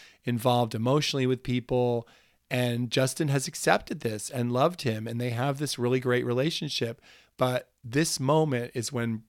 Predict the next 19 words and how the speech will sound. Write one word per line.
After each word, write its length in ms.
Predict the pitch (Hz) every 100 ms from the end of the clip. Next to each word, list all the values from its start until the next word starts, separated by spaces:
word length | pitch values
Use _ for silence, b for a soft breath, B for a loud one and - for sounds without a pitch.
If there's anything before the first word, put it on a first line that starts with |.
| _ -
Brian 400 | 120 120 127 131
says 380 | - 120 113
to 100 | -
Justin, 480 | 113 147 156 - 110
"I 140 | 113 120
love 280 | 123 127
you." 200 | 120 110
And 180 | 120 120
this 240 | 139 147 -
is 320 | 127 123 -
obviously 720 | 120 127 139 135 123 113 117 - b b
where 220 | 123 127
the 100 | 131
title 340 | 120 117 117
of 100 | 110
the 120 | 113
episode 420 | 113 - - 110 104
comes 300 | 113 120 -
from. 300 | 104 104